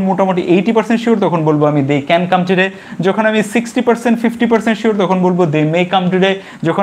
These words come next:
আমি twenty percent, thirty percent sure তখন বলবো they might come today। ওকে, ক্লিয়ার?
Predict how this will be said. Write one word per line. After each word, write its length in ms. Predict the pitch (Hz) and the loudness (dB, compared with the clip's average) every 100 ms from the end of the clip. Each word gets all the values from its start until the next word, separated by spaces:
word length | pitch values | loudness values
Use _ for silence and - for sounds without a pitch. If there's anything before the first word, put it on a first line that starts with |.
| 190 | -2
আমি 80 | 180 | 0
twenty 260 | 202 214 214 208 | 0 0 2 -2
percent, 240 | 208 214 196 | 0 -2 -2
thirty 220 | 185 196 190 | -2 0 -2
percent 260 | 202 202 202 | 0 -2 0
sure 140 | 185 151 | 0 0
তখন 180 | 131 120 117 | 0 2 2
বলবো 160 | 120 123 113 | 2 0 -2
they 100 | 110 | 0
might 180 | 113 123 - | 0 -2 -4
come 120 | 107 87 | -4 -4
today। 160 | 82 - - _ _ 135 | -10 -12 -20 _ _ -6
ওকে, 140 | 127 247 - - _ _ _ _ _ _ _ _ _ _ _ _ _ _ _ _ - | -4 -6 -10 -20 _ _ _ _ _ _ _ _ _ _ _ _ _ _ _ _ 0
ক্লিয়ার? 260 | 190 240 | 2 2